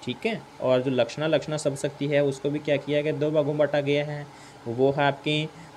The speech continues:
सारोपा और साध्यवसाना। अर्थात तो यह नाम तो क्या है दोनों के समान है, तो आपको चित्र से क्या हो जाएंगे, याद हो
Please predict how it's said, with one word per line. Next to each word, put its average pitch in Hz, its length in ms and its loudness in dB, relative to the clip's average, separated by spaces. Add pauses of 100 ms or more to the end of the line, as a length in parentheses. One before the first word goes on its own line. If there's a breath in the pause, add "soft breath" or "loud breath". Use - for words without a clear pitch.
सारोपा 127 540 4
और 156 220 4
साध्यवसाना। 131 720 0
अर्थात 139 320 -2
तो 180 80 0
यह 151 340 0
नाम 139 260 -2
तो 156 140 -2
क्या 151 160 0
है 151 80 -2
दोनों 131 280 -2
के 139 220 0
समान 120 520 -6
है, 139 160 -6
तो 139 120 -2
आपको 131 260 -2
चित्र 139 260 -4
से 139 120 -6
क्या 135 140 -2
हो 131 60 0
जाएंगे, 131 240 -4
याद 123 260 0
हो 135 280 -2